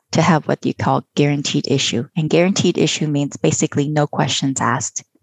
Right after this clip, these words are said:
You can get that plan. So that's why I said it's important to hold off on Part B unless you're fully retired,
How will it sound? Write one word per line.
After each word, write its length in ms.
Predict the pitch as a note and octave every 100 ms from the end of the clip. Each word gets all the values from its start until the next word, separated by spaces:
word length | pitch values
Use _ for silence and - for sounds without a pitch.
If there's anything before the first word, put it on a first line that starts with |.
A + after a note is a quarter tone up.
| - - -
You 120 | -
can 200 | - B2+
get 180 | B2+ - -
that 200 | A2 -
plan. 420 | - D3 B2 B2 _ _ _ _ - - -
So 160 | - D3+
that's 300 | D#3 D#3+ -
why 140 | D#3
I 40 | D3+
said 180 | D3 C#3
it's 160 | -
important 680 | E3 - - C4+ - E3 - -
to 100 | D#3
hold 300 | E3+ F#3+ G3+
off 260 | G#3 -
on 120 | F#3
Part 280 | F#3 A3 - A3+
B 440 | G#3+ C4+ G#3 F#3+ - _ _ _ - -
unless 280 | F3+ F3 -
you're 80 | D#3+
fully 300 | - D#3+ G#3+
retired, 580 | - E4 C#4 D#3+ F3